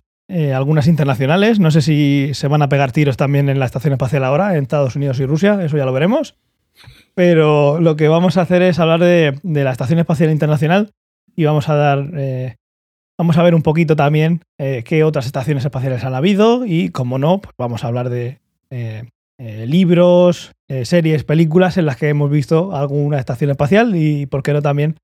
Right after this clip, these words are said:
como solemos hacer siempre, pensar en qué puede venir en el futuro. Eh, vamos a empezar con un,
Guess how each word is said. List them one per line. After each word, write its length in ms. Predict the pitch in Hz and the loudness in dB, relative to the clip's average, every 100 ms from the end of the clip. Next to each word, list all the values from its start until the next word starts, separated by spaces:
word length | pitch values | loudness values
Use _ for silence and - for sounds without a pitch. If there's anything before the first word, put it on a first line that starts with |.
| _ - | _ -10
como 200 | 147 131 | -8 -6
solemos 280 | 127 131 135 | -6 -6 -4
hacer 140 | 151 | -4
siempre, 260 | 135 151 160 | -2 0 0
pensar 300 | 135 147 147 | 0 -2 0
en 80 | 135 | 0
qué 100 | 143 | 0
puede 300 | 147 143 139 | 2 2 0
venir 280 | 143 147 | 0 0
en 100 | 156 | 0
el 120 | 151 135 | -2 -2
futuro. 520 | 135 131 143 113 - _ _ _ _ _ _ _ | -4 -2 -4 -4 -12 _ _ _ _ _ _ _
Eh, 200 | 180 170 165 | 0 2 4
vamos 200 | 190 196 | 4 4
a 40 | |
empezar 320 | 202 190 202 | 4 4 2
con 180 | 196 180 | 2 2
un, 460 | 180 170 165 151 | 2 2 2 0